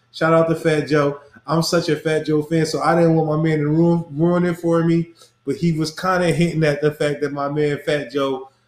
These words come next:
might have been lip syncing. And he wasn't quite.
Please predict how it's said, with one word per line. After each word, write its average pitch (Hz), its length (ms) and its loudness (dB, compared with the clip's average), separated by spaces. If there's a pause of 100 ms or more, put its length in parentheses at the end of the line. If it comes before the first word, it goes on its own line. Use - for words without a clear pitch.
(160)
might 151 300 -2
have 147 100 -2
been 143 160 -2
lip 139 140 0
syncing. 113 480 -12 (460)
And 127 120 -10
he 160 240 2
wasn't 170 380 2
quite. 131 320 -2